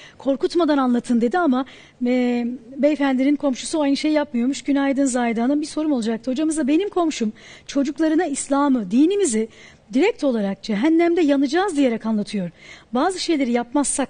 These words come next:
bu belki böyle ama çocuklar içine çok kapanık, kimseyle konuşmuyorlar.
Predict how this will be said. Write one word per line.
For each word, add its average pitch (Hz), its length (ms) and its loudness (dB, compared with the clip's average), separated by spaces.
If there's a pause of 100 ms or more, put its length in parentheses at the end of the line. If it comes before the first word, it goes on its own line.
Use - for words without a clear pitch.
bu 233 160 -2
belki 254 360 0
böyle 247 260 4
ama 320 160 2
çocuklar 302 520 -2
içine 277 320 -2
çok 247 220 -4
kapanık, 370 380 -2 (300)
kimseyle 320 400 2
konuşmuyorlar. 349 760 0